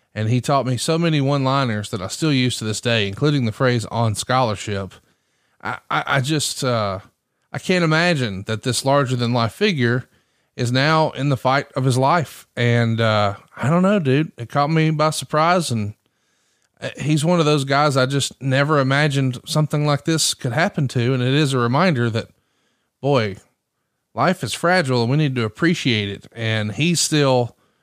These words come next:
a fighter and trying to pull the nose up right now. And, and right now he's actually raising money over at gofundme dot com. Just go over there and check out, um, Steve Mongo McMichael. But man,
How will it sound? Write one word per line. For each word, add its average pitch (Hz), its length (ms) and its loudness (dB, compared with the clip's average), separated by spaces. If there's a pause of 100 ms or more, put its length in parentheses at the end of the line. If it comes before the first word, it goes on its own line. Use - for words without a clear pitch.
(160)
a - 40 -18
fighter 120 640 -2
and 110 320 -6
trying 139 180 2
to 131 60 0
pull 147 220 0
the 131 60 0
nose 135 260 2
up 120 200 0
right 123 220 2
now. 123 380 2
And, 113 260 -4
and 113 180 -2
right 131 200 0
now 151 220 2
he's 127 200 0
actually 123 300 -4
raising 123 340 2
money 135 260 2
over 107 200 -2
at 101 100 -8
gofundme 123 540 0
dot 107 220 -2
com. 123 440 0 (420)
Just - 140 -12
go 123 160 2
over 120 140 0
there 117 180 0
and 113 80 -2
check 113 220 -4
out, 113 280 -2 (640)
um, 98 600 -2 (500)
Steve 123 300 0
Mongo 123 400 0
McMichael. 117 580 -2
But 98 140 -12
man, 127 380 0